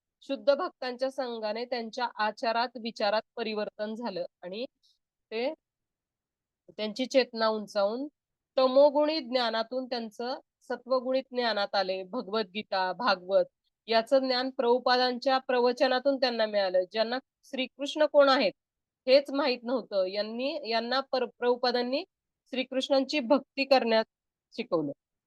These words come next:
म्हणजे आपण पाहू शकतो की जरी आपण तमोगुणात असलो, तरी पण आपण आपल्या, अ, शरीर स्तरावर न राहता कसं आपण आपलं, अ, सत्वगुणात येऊ शकतो शुद्ध भक्तांच्या संघाने किंवा भगवद्गीता, भागवत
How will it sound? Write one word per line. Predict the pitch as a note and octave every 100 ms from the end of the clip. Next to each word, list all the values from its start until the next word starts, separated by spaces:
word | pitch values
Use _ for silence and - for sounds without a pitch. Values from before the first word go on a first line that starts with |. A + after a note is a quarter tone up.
| _ -
म्हणजे | A3
आपण | C4 C#4+
पाहू | C#4+ C#4+ D4+
शकतो | C#4+ D4 - G#3+
की | G#3 A#3
जरी | G3+ A#3+ C#4
आपण | C4+ C#4 C#4+ -
तमोगुणात | B3+ B3 C4 B3+ C4 C4 B3+
असलो, | A#3+ - F3+ - _ _ _ -
तरी | A#3 B3+ -
पण | C4 D4+ D#4+ _ _ -
आपण | G#3 - C4+
आपल्या, | C4 - B3 C4 D#4 - _ -
अ, | G3 G3+ G#3
शरीर | G3+ C4 B3 C#4+
स्तरावर | D4 - C4+ B3+ B3+ C4 B3+ -
न | A3
राहता | B3+ C4 - - G3 E3+ - -
कसं | A#3+ C#4
आपण | C4 - B3+
आपलं, | B3 - B3 C#4 - _ _ _ _ -
अ, | G3+ G3+ G3+
सत्वगुणात | F#3+ C#4+ C4+ C#4 C4+ C4+ B3+
येऊ | B3+ A3+ A3+
शकतो | - G#3+ _ G3 G#3 - _ _
शुद्ध | - G3+ C4
भक्तांच्या | C4+ D4 - A3 A3 A3+
संघाने | A#3 G#3 G3 F#3 F#3
किंवा | F3+ G#3+ G#3+
भगवद्गीता, | A3 F#3 A3+ A3 A3 G#3+ - G3+ F#3+
भागवत | A#3 G3+ F#3 G3